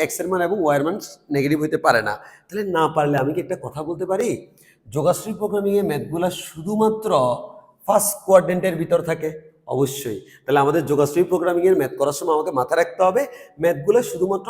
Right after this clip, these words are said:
ফার্স্ট কোয়াড্রেন্ট থাকবে, আমরা ফার্স্ট কোয়াড্রেন্টের বাইরে যাব না। তো আসলে আমি যদি এখন তোমাকে বলি, এই x is greater than or equals to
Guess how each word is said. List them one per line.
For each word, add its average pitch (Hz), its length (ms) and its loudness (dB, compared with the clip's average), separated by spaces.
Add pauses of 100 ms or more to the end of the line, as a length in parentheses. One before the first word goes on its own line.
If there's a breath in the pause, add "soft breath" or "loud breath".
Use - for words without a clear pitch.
ফার্স্ট 156 220 -4
কোয়াড্রেন্ট 131 360 -2
থাকবে, 110 200 -8 (300 loud breath)
আমরা 147 200 2
ফার্স্ট 143 180 0
কোয়াড্রেন্টের 156 400 -2
বাইরে 120 260 0
যাব 113 120 -2 (120)
না। - 60 -18 (600)
তো 247 60 2 (280)
আসলে 277 340 0
আমি 202 160 6
যদি 196 160 2
এখন 123 200 2
তোমাকে 127 220 0 (120)
বলি, 123 180 0 (560 loud breath)
এই 190 60 2 (160)
x 180 40 -2 (140)
is 226 100 -4
greater 233 220 6
than 226 120 6
or 226 100 6
equals 220 220 0
to 226 60 -4